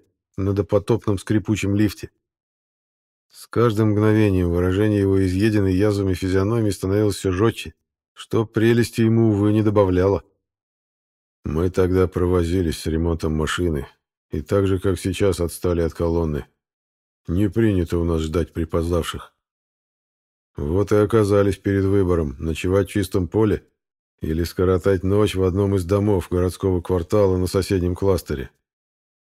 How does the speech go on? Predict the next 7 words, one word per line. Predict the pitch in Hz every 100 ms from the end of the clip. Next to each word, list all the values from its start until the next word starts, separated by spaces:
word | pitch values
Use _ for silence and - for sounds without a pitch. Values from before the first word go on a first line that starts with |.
| _ _ _ -
Выбор | 71 87 104 107
казался | 104 101 104 110 117
очевидным, | 101 104 98 110 85 71 - -
под | 78
крышей | 85 95 101 98
не | 92
капает. | 98 90 90 -